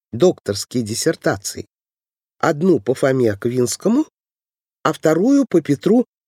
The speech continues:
Ломбардскому в Риме. Это был компромисс,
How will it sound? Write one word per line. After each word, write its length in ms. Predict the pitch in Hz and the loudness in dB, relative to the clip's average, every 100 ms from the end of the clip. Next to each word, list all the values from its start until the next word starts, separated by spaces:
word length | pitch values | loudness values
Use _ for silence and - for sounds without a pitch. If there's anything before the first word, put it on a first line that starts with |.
| - | -2
Ломбардскому 920 | 160 208 185 - - - - 117 92 - | 0 2 4 2 0 -8 -6 -6 -8 -8
в 120 | 107 | -2
Риме. 460 | 165 240 127 85 71 _ _ _ _ _ _ _ _ _ - | 0 2 0 0 -6 _ _ _ _ _ _ _ _ _ -2
Это 200 | 214 240 | 0 0
был 140 | - | -2
компромисс, 760 | - 269 - 311 226 190 - | -2 -4 0 0 0 -4 -12